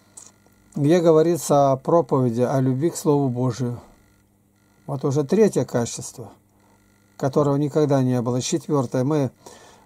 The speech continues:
э, признаём, лучший иллюстратор Библии Гюстав Даре. Вот за сто восемьдесят лет мы первые, кто раскрасили все до одной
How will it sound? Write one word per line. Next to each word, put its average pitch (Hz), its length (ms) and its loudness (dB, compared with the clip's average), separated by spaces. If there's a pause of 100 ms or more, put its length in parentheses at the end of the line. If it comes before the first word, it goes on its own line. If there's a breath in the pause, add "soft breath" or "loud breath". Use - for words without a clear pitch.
(140 loud breath)
э, 123 200 -8
признаём, 156 480 0
лучший 156 380 0
иллюстратор 147 560 0
Библии 151 360 -2
Гюстав 139 440 0
Даре. 160 400 2 (120)
Вот 123 140 -8
за 143 140 -4
сто - 180 0
восемьдесят 147 600 -2
лет 139 160 -4
мы 135 140 -2
первые, 170 420 0
кто 147 180 -2
раскрасили 160 600 -2
все 202 320 0
до 160 160 2
одной 156 340 0